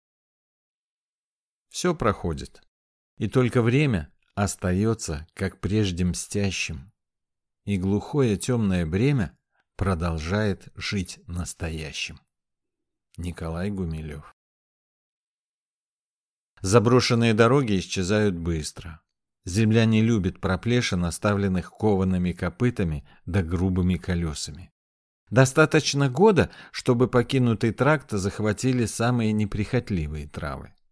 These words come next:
Следом наступают другие, попривередливей. Затем кусты и, наконец, деревья. Проходит не так уж много времени, и вместо торного пути встаёт непролазная чаща.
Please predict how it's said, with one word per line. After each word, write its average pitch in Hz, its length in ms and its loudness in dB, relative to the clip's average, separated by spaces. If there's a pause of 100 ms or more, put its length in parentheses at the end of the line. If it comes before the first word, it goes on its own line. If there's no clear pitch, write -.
(460)
Следом 139 460 2
наступают 107 600 0
другие, 80 540 -2
попривередливей. 90 1160 -4 (320)
Затем 98 460 0
кусты 147 560 -2 (240)
и, 98 160 0
наконец, 92 640 0 (100)
деревья. 78 640 -8 (960)
Проходит 151 500 0
не 147 100 2
так 147 260 2
уж - 140 -8
много 107 340 2
времени, 104 540 2
и 87 60 0
вместо 92 400 -2
торного 90 560 -2
пути 110 520 -4 (240)
встаёт 92 560 -2
непролазная 85 840 -2
чаща. - 720 -10